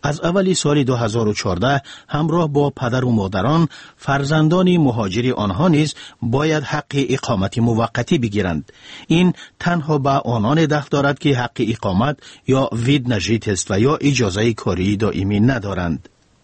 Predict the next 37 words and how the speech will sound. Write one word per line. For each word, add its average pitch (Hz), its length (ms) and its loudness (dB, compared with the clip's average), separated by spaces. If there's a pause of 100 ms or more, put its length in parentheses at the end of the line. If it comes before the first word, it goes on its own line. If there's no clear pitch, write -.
(140)
خانم 160 340 2
صباحت 127 520 -2
قادیرova 120 520 0
می‌گوید 107 500 -2 (380)
یازده 156 440 0
روز 165 200 -2
پیش 143 260 0
از 143 100 -2
سال 123 340 2
نو 120 240 0
دو 113 120 -2
هزار 101 340 -2
و 95 40 -2
چهارده 110 500 -2 (340)
در 139 160 2
آستانه 170 560 4
به 143 100 0
اعتبار 123 540 0
در 113 200 0
آمدن 104 400 2
قانون 127 500 0 (380)
با 139 160 2
دو 170 160 4
فرزندش 127 720 0 (240)
مجبور 147 420 0
شده 147 260 0
است 143 320 -2
از 117 180 -2
مرز 123 240 0
روسیه 117 500 0
به 113 140 -2
جانب 98 280 0 (160)
اوکراین 127 520 2
بگذرد 92 520 -2 (360)
تا 170 200 0
فرزندان 127 680 -2
نابالغش 120 760 0